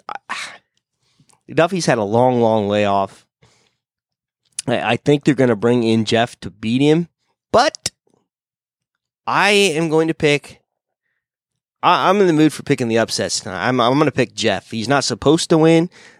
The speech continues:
I, I think they want Duffy. You know, he's a big hulking guy. Uh, if he had a win streak together, he'd certainly contend for the belt, you know, just 'cause he's got that look. But I'm gonna go with Jeff, uh, Jeff Hughes here, for sure. All right, next up,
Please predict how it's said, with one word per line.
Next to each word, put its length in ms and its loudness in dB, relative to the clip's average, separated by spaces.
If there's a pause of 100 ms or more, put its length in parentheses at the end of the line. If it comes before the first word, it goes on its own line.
(120)
I, 240 -2
I 40 -4
think 260 -4
they 80 2
want 320 0
Duffy. 280 -2
You 220 0
know, 100 4
he's 140 4
a 80 2
big 360 2
hulking 500 0
guy. 400 0 (420)
Uh, 340 2
if 100 -18
he 180 -2
had 120 2
a 40 0
win 160 2
streak 260 -4
together, 320 2
he'd 200 -2
certainly 440 0
contend 460 -2
for 80 -6
the 100 -4
belt, 320 0
you 100 0
know, 80 2
just 200 -6
'cause 180 -2
he's 160 -6
got 220 -4
that 160 -2
look. 360 -2 (360)
But 160 0
I'm 80 0
gonna 160 0
go 100 2
with 120 -4
Jeff, 420 -4
uh, 280 -4
Jeff 220 -2
Hughes 280 0
here, 260 -10 (260)
for 120 -6
sure. 260 2 (680)
All 60 0
right, 80 0
next 240 -2
up, 220 2